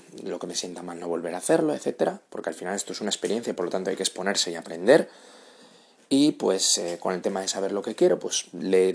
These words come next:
te, lee sobre el eneagrama, intenta saber cuál puede ser tu personalidad, de esa personalidad qué son las tareas que le sientan mejor, las que menos,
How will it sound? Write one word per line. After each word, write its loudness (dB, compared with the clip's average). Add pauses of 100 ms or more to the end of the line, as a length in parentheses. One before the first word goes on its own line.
(100)
te, 2
lee 4
sobre -2
el -4
eneagrama, -4
intenta -4
saber -4
cuál -4
puede -2
ser -4
tu -6
personalidad, 0 (480)
de 0
esa 2
personalidad 0
qué -6
son 0
las 0
tareas -2
que -4
le -4
sientan -6
mejor, -2
las -4
que -8
menos, -2